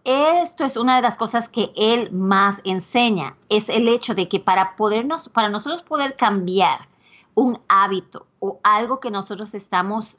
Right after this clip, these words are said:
ah, pensando, necesitamos interrumpir el proceso, ¿verdad? El proceso de cómo pensamos. Y una de las maneras como él lo hace es que él te saca de tu ambiente, te lleva a otro lugar completamente diferente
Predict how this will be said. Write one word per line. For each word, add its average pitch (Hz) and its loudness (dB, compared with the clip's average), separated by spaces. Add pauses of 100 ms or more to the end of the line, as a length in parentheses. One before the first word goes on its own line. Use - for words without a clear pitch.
ah, 170 4
pensando, 196 0 (300)
necesitamos 220 0
interrumpir 202 0 (520)
el 220 2
proceso, - -4 (160)
¿verdad? 185 2
El 196 -2
proceso 220 -4
de 214 0
cómo 202 0
pensamos. 185 -2 (240)
Y 202 -2
una 262 4
de 277 0
las 247 0
maneras 220 -2
como 208 -2
él 202 2
lo 185 4
hace 262 0
es 220 -6
que 196 -6
él 196 -6
te 214 0
saca 262 0
de 262 -6
tu 262 -2
ambiente, 202 -6 (380)
te 220 2
lleva 247 4
a 196 2
otro 247 -2
lugar 240 0 (160)
completamente 226 -6
diferente 220 -4